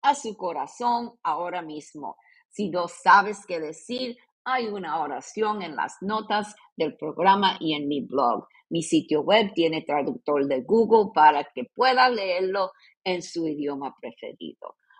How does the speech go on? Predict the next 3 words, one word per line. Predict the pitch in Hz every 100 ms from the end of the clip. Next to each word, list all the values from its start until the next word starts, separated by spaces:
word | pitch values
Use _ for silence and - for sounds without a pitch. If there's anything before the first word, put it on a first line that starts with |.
| _
Bienvenidos | 202 202 185 175 185 240 214 - - - - - _ _ _ _ _ _ _ _ _
y | 151
bendiciones. | 147 151 143 - 160 151 139 - - - -